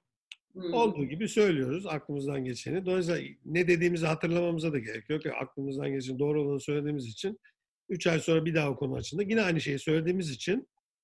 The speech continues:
Speaker 2: bir şey olmuyor. Mış gibi yapmıyoruz. Yani burada çalışanların hoşuna gitmeyecek bir şey söyleyeceksek onu da söylüyoruz. Yani bu sadece böyle güzellikler diyarı, polyanlacılık oynamıyoruz. İş yapıyoruz neticede burada.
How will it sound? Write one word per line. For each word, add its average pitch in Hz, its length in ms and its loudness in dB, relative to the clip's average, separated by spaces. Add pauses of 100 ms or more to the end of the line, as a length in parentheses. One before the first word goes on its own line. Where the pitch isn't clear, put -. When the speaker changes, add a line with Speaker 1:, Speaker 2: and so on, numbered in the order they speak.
(420)
Speaker 2:
bir 165 180 -2
şey 214 200 6
olmuyor. 180 440 4
Mış 185 300 4
gibi 190 220 2
yapmıyoruz. 135 760 0
Yani 151 360 2 (920)
burada 151 260 0
çalışanların 175 540 2
hoşuna 147 380 2
gitmeyecek 180 520 0
bir 156 60 -2
şey 180 160 2
söyleyeceksek 165 680 0
onu 156 180 0
da 185 60 0
söylüyoruz. 135 840 -2 (380)
Yani 107 160 -12
bu 123 100 -4
sadece 127 500 -4
böyle 131 280 -2 (520)
güzellikler 135 680 -4
diyarı, 131 380 -2
polyanlacılık 131 880 -4
oynamıyoruz. 156 420 0
İş 170 200 -2
yapıyoruz 113 400 -4
neticede - 400 -16
burada. - 380 -20